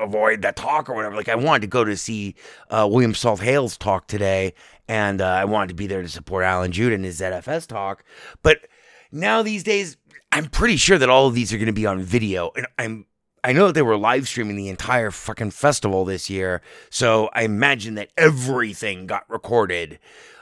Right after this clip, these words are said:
Um, I hope so, because I did miss a talk about, uh, writing a, writing a, a monophonic synthesizer in Bash, exclusively in Bash,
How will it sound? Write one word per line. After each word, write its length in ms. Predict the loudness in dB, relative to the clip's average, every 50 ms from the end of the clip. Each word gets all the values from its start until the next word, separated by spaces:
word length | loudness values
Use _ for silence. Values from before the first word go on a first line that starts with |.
| _ 0
Um, 300 | 2 4 4 4 4 2
I 80 | 0 -2
hope 300 | 0 4 4 4 4 4
so, 160 | 0 0 0
because 280 | 0 -2 -4 -4 -4 -2
I 80 | -2
did 200 | 0 0 0 0
miss 260 | 0 -2 -2 -2 -4
a 40 | -8
talk 280 | -6 -4 -4 -4 -4 -4
about, 320 | -2 0 0 0 0 0
uh, 320 | -2 -4 -2 -4 -4 -6 -10 _ _ _ _
writing 320 | -2 0 0 2 2 0 -2
a, 260 | -2 -2 -2 -4 -6 _ _ _ _ -20 _ _ _ _ _ _ _ -8
writing 260 | -6 -4 -4 -4 -4
a, 400 | -4 -2 -2 -2 -2 -2 -4 -6 _ -12
a 60 | -10 -8 -8 -8 -6
monophonic 480 | -4 -4 -4 -4 -4 -6 -6 -6 -6 -6
synthesizer 680 | -8 -8 -8 -8 -8 -8 -6 -4 -4 -4 -4 -6 -6
in 140 | -6 -6 -6
Bash, 640 | -4 0 2 4 4 4 2 2 0 -4 -8 -8 -10 _ _ _ -10
exclusively 680 | -2 0 0 2 4 4 4 4 4 0 -2 -2 -4 -4
in 140 | -6 -4
Bash, 640 | 0 2 4 4 6 4 4 2 -2 -6 -10 -14